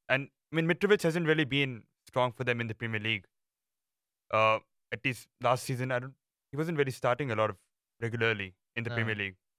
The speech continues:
Speaker 1: Um, so I think that's their problem. Seems to be a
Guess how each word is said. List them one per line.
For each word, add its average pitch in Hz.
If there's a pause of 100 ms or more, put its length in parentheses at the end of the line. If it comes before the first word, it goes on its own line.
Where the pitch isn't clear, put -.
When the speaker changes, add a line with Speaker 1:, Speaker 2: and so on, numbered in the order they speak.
(760)
Speaker 1:
Um, 95 (500)
so 117
I -
think 113
that's 104
their 104
problem. 107 (220)
Seems 110
to -
be 107
a 101